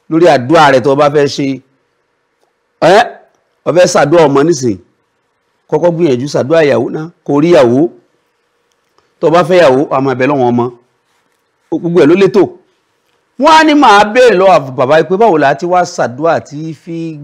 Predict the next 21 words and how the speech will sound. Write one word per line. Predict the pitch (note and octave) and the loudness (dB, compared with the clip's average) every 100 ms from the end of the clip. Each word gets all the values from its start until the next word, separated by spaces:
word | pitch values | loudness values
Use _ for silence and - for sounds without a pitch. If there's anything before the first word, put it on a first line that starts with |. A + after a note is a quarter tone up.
| D3 | -4
gbà | D#3+ | 0
á. | D#3 C#3+ C3+ B2+ - _ _ _ - | 2 2 0 -2 -10 _ _ _ -2
Tọ́lá | G#3+ | 0
àwọn | G#3+ E3 | 2 2
èèyàn | F3+ | 0
ń | |
pariwo | F3+ F#3 F3+ | 0 -2 -2
pé | |
àdúrà | G#3+ F3+ G3+ | -4 -2 -4
ọgbà, | F3+ D#3+ | -4 -2
ẹ | A#3+ | -2
dákun | G#3+ | -2
sí | A#3 | 0
lóòótọ́ | G3+ G#3 | 0 0
làdúrà | G3+ D3 E3 | 0 0 0
wo | D3 C3+ | -2 -4
ti | D3 | -4
ẹ̀gbá | B2 C3+ D#3 | -4 -4 -4
Nàìjíríà | D3 B2 C3+ A#2 | -4 -2 -2 -4
mọ́ | G#2+ | -8
ni? | G#2 | -12